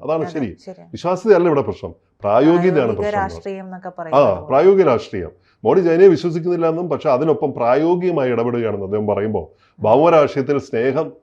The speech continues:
Speaker 1: വിശ്വാസം എന്നിവയ്ക്ക് ഒരു സ്ഥാനവുമില്ല.
Speaker 2: ഉം.
Speaker 1: സ്നേഹത്തിനും വിശ്വാസത്തിനൊന്നും ഈ ജിയോപൊളിറ്റിക്കൽ നിലപാടിലൊന്നും ഒരു സ്ഥാനവുമില്ല.
Speaker 2: ഉം.
Speaker 1: ദേശീയ താല്പര്യങ്ങൾ അനുസരിച്ച് ബന്ധങ്ങളൊക്കെ മാറിക്കൊണ്ടിരിക്കും.
Speaker 2: ഉം.
Speaker 1: രാജ്യത്തിന്റെ
Speaker 2: ഉം.
Speaker 1: താല്പര്യങ്ങളാണ്, ദേശീയ താല്പര്യമാണ് പ്രധാനം.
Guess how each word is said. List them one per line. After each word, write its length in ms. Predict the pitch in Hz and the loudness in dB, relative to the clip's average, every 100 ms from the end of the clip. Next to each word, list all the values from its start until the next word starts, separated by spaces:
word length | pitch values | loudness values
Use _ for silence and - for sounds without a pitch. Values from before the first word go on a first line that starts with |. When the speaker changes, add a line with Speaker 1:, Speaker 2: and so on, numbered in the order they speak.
| _ _ 107 | _ _ -8
Speaker 1:
വിശ്വാസം 560 | 104 131 131 123 123 | -4 2 2 2 -2
എന്നിവയ്ക്ക് 360 | 107 110 107 117 | -4 -4 -6 -8
ഒരു 240 | 120 131 | -8 -8
സ്ഥാനവുമില്ല. 560 | 151 95 98 98 76 113 _ _ _ | -8 -10 -8 -10 -12 -18 _ _ _
Speaker 2:
ഉം. 260 | 170 160 156 _ - | -20 -20 -20 _ -6
Speaker 1:
സ്നേഹത്തിനും 400 | 110 151 165 170 | 0 0 0 -2
വിശ്വാസത്തിനൊന്നും 640 | 135 127 113 123 110 131 185 _ _ 123 | -2 -4 -4 -6 -6 -8 -12 _ _ -4
ഈ 100 | 143 | 0
ജിയോപൊളിറ്റിക്കൽ 640 | 127 131 131 120 123 127 | 2 2 2 0 -2 -2
നിലപാടിലൊന്നും 580 | 104 107 107 107 98 123 | -2 -2 -2 -4 -6 -8
ഒരു 60 | |
സ്ഥാനവുമില്ല. 760 | 139 - 113 139 170 156 98 85 | -8 -6 -4 -2 -2 -2 -4 -8
Speaker 2:
ഉം. 400 | 165 147 - - | -10 -18 -20 -4
Speaker 1:
ദേശീയ 280 | 120 139 190 | 0 4 4
താല്പര്യങ്ങൾ 540 | 160 131 123 135 123 | 6 2 2 -2 -2
അനുസരിച്ച് 340 | 110 110 107 107 | -2 -4 -8 -6
ബന്ധങ്ങളൊക്കെ 600 | 101 101 110 113 101 110 | -4 -4 -4 -4 -6 -8
മാറിക്കൊണ്ടിരിക്കും. 760 | 92 87 101 107 90 78 78 151 | -8 -6 -8 -6 -10 -10 -16 -20
Speaker 2:
ഉം. 400 | 139 _ _ 101 | -20 _ _ 0
Speaker 1:
രാജ്യത്തിന്റെ 480 | 143 170 165 165 180 - _ _ | 2 2 0 -2 -4 -10 _ _
Speaker 2:
ഉം. 100 | 147 123 | -6 0
Speaker 1:
താല്പര്യങ്ങളാണ്, 760 | 127 127 151 120 98 90 95 | 2 2 -2 0 -2 -4 -6
ദേശീയ 260 | 107 113 151 | -6 -6 -6
താല്പര്യമാണ് 520 | 113 95 101 92 87 | -6 -6 -6 -6 -8
പ്രധാനം. 440 | 85 87 98 95 | -8 -4 -2 -4